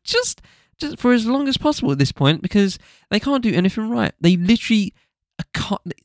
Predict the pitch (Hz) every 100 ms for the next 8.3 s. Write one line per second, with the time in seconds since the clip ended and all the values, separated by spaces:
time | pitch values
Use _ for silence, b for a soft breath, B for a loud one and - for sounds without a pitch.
0 | - 139 247 262 262 247 233 214 175 165
1 | 165 - - 165 - 165 - 143 139 131
2 | - 98 76 - 131 139 139 147 160 175
3 | - 139 - 135 123 110 64 - 127 -
4 | 131 - 135 - 143 127 120 - 107 -
5 | 143 196 214 - 240 247 277 254 - 123
6 | 98 - b b - 220 220 208 147 160
7 | 185 196 175 165 135 107 - b b b
8 | - 147